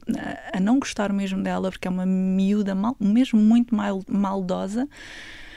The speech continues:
nós conseguimos depois ter muita empatia pelo que lhe aconteceu, porque uma, uma mulher ser violada, não,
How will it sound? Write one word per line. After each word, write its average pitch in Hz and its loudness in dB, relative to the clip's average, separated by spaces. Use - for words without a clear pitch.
nós 220 0
conseguimos 220 4
depois - 0
ter 214 4
muita 214 8
empatia 208 0
pelo 202 -2
que - -8
lhe 202 0
aconteceu, 208 -2
porque 262 -2
uma, 220 2
uma 226 4
mulher 220 4
ser 202 -4
violada, 196 -4
não, 214 -4